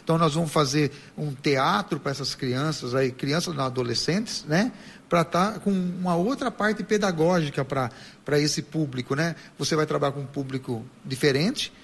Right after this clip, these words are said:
né? Então são duas situações diferentes. Vamos usar um teatro já voltado pra isso,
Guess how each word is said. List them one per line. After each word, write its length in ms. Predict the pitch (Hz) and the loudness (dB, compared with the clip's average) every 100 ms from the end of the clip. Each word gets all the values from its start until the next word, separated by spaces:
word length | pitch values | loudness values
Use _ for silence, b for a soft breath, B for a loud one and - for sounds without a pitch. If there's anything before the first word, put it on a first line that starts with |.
| B B - - - - - | B B -20 -20 -20 -20 -12
né? 220 | 160 175 208 | -2 -2 0
Então 240 | 165 170 | 0 0
são 200 | 175 190 | 0 -2
duas 360 | 160 156 220 214 | -2 0 2 2
situações 540 | 208 190 170 185 185 | 0 0 0 0 0
diferentes. 500 | 180 196 165 127 - - | 0 2 2 0 -4 -8
Vamos 240 | 131 139 | -6 -4
usar 280 | 131 156 160 B B | 0 -2 -2 B B
um 120 | 175 151 | -8 0
teatro 560 | 156 139 165 185 190 | 2 4 2 -2 -2
já 160 | 156 170 | 0 0
voltado 640 | 160 156 - 170 196 202 | 0 -2 0 0 2 0
pra 240 | 202 185 151 | -2 0 0
isso, 380 | 147 170 - | 0 -2 -4